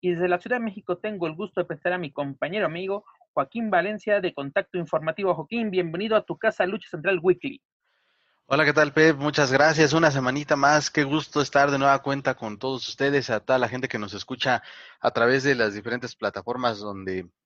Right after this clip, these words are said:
Speaker 2: a donde se sube este, este proyecto, este programa. Pues muy gustoso, mucha información, y de verdad que estoy tratando de contenerme varios corajes que estaremos,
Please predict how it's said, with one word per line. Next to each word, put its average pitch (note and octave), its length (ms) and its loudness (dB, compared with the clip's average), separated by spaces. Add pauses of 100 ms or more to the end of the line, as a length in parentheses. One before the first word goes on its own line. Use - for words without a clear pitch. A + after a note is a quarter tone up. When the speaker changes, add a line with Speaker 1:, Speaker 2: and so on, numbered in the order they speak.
(240)
Speaker 2:
a G#2 80 -10
donde G2 180 -6
se G2 120 -6
sube B2 340 0
este, A2 560 -2
este A#2 160 -6
proyecto, A#2+ 460 -6
este - 120 -12
programa. C#3+ 540 0 (560)
Pues G#2 140 -10
muy B2+ 120 -4
gustoso, D3 540 0
mucha D3 300 -8
información, C#3 720 -4 (440)
y G#2 120 -2
de G2+ 140 2
verdad C3 380 2 (100)
que G#2 460 -2 (400)
estoy D3 580 0 (220)
tratando C3 380 0
de D3 80 -2
contenerme C3 720 0 (340)
varios D#3 400 2
corajes E3 640 4
que D3+ 80 0
estaremos, B2+ 680 -4